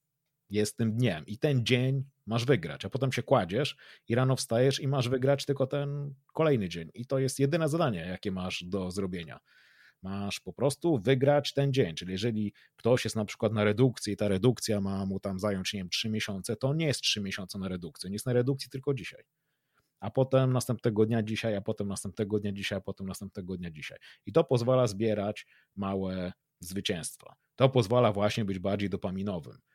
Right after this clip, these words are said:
bo łatwiej jest wygrać jeden dzień, niż wygrać sto dni. Dlatego nie myślisz o stu dniach, myślisz tylko o jednym dniu, bo sto dni składa się z jednego dnia razy sto. Więc jak wygrasz dziś, a potem wygrasz jutro, a potem wygrasz pojutrze, to ci się uzbiera sto dni.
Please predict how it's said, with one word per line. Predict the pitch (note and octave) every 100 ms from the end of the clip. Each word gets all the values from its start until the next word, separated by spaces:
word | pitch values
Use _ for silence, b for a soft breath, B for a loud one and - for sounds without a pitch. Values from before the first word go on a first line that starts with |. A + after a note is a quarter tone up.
| _
bo | F2
łatwiej | G2+ C3 - A2
jest | F2+ F#2+
wygrać | F#2+ F#2 E2+
jeden | G2+ F#2+ F#2
dzień, | G2 A2 D#3 C#3 B _
niż | G2 F#2
wygrać | A2+ A#2 B2 -
sto | - B2+
dni. | F2+ E2+
Dlatego | D#2+ F#2 F#2+
nie | G2
myślisz | A#2+ B2+ G2+
o |
stu | F2+ - G2
dniach, | F#2+ A2 C#3+ -
myślisz | G2+ A#2+ A2+
tylko | A2 G#2 B2 C3 F2+
o |
jednym | F#2 C3+ B2+ B2 G2+
dniu, | G#2+ D3 E3+
bo | G2 F#2
sto | C3 C#3+
dni | G2 C3
składa | C3 - G#2+ G#2+
się | A2
z |
jednego | A#2+ D3+ C#3 G#2
dnia | F#2 A2 C3 C3+ B B
razy | G2+ A2+ A#2+
sto. | - A#2+ D#2+
Więc | E2+ -
jak | F2+
wygrasz | A2 G#2 F2+ D#2+
dziś, | C3+ F#3 F#3+ -
a |
potem | - - -
wygrasz | F3 E3+ E2+ -
jutro, | E3+ F3 F#3
a | D3+
potem | A2 G#2
wygrasz | G2+ G2 F#2+
pojutrze, | A2 C3 C#3 B2
to | -
ci | G#2+ -
się | A2
uzbiera | G2+ G#2+ G#2
sto | -
dni. | G2+ F2+